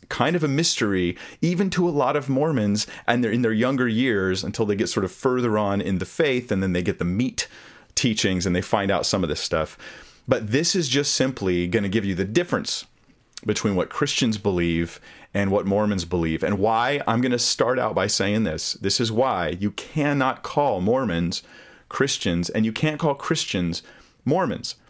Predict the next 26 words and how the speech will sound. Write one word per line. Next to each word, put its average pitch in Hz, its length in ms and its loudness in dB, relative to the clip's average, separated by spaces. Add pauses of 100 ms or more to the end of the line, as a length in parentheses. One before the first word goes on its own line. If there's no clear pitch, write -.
(180)
Now, 120 100 2
this 127 180 0
is 117 120 2
not 113 140 2
a 95 60 0
prejudice 117 580 0
thing. 151 220 0
This 110 160 -2
doesn't 101 160 -2
come 92 160 -2
out 87 80 2
of 82 80 0
hate 117 260 0
of 110 120 0
my 95 160 2
heart. 104 440 0
It 98 120 -2
just 110 180 -2
comes 104 220 0
out 95 120 2
of 92 140 0
a, 82 220 2 (360)
a - 80 2
desire 101 400 2
for 104 140 -2
truthfulness - 720 -4